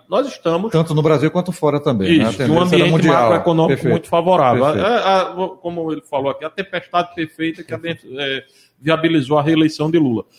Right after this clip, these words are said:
Speaker 1: Aí nessa eleição, o que é que a gente tá com, tá acompanhando? Tivemos a pandemia, a pandemia indiscutivelmente impactou as cadeias produtivas globais,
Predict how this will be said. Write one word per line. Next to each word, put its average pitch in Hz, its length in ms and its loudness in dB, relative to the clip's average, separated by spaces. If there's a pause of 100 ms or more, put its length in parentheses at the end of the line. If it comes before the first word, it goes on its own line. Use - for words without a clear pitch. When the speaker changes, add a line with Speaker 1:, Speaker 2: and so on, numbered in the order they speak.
(340)
Speaker 1:
Aí 240 140 -4
nessa 302 380 0
eleição, 180 640 -2
o 175 40 -14
que 214 120 -12
é 208 40 -10
que 220 120 -10
a 208 40 -8
gente 208 280 -12
tá 180 160 -2
com, 175 320 -8 (160)
tá 151 100 2
acompanhando? 147 640 -4
Tivemos 202 340 -6
a 175 60 -2
pandemia, 147 540 -6
a 156 40 -4
pandemia 131 520 -8
indiscutivelmente 131 840 -10
impactou 139 480 -2
as 139 140 -2
cadeias 127 340 -2
produtivas 117 600 -4
globais, 127 560 0